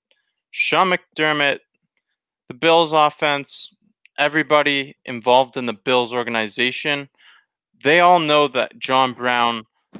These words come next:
came from the Cardinals and the Ravens.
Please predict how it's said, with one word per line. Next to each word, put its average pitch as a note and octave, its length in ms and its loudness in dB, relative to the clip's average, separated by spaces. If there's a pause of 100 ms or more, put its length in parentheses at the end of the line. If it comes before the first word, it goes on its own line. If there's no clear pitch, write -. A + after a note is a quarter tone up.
(400)
came D3+ 260 -4
from C#3 200 -10
the B2+ 80 -6
Cardinals C3+ 840 -4 (240)
and A#2+ 160 -10
the A2 80 -6
Ravens. C3 720 -6